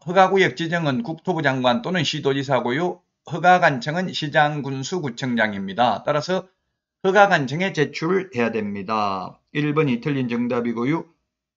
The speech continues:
그 다음에 허가 신청하면 이 번 십오 일 이내 허가 또는 불허가 처분을 하고요.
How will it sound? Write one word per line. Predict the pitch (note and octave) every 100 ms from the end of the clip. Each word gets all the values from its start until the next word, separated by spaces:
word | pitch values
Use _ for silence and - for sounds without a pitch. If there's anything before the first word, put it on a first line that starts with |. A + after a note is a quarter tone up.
| _ -
그 |
다음에 | C#3+ D#3+ C#3+
허가 | F3+ F#3+
신청하면 | G3 G3+ G3+ G3 G3 B2+ C3
이 | D3
번 | D3+ B2+
십오 | A#2 A3 A#3 - _ D#3+ G3+
일 | E3+
이내 | C#3+ A#2
허가 | D#3+ F3 -
또는 | G3 F3+
불허가 | D#3 D#3+ C#3
처분을 | - C3+ C3+ B2
하고요. | C#3+ C3 C#3+ F#3